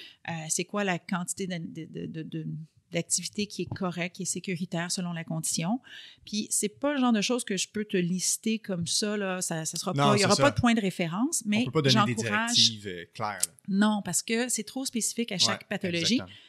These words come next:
Speaker 1: Par contre, on peut encourager les gens, quand vous avez un enjeu, mais là, parlez-en à votre médecin, posez cette question-là. L'autre élément, c'est qu'il y a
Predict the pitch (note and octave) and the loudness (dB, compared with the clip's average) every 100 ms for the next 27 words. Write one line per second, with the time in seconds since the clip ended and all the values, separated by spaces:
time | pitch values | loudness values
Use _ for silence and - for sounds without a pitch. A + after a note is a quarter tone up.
0 | - F#3+ F3+ B3+ C#4 G3+ G3 F#3+ F3 F3 | -14 -10 -2 -2 0 -2 -4 -4 -4 -2
1 | G#3+ F3+ G3 B3 C4 _ _ _ - A#3+ | -2 -2 0 0 0 _ _ _ -2 0
2 | A#3 F3 F#3+ C#4+ G#3 F3 F#3+ G3 F#3 F3 | 2 0 0 2 0 -2 -4 -6 -6 -6
3 | F#3 - E3+ D#3+ D#3+ G#3+ C#4 A#3+ F3+ G3 | -6 -6 -8 -6 -2 0 0 0 -2 -4
4 | A#3+ - A#3+ A#3 B3+ G#3 - E3 - F3+ | -6 -6 -6 -4 -4 -4 -4 -6 -4 -4
5 | E3+ F3+ F#3 - - _ - A3+ - A#3 | -4 -6 -10 -18 -20 _ -4 -4 -2 -4
6 | F#3+ G3 B3+ G3+ F#3 | -4 -2 -2 -4 -8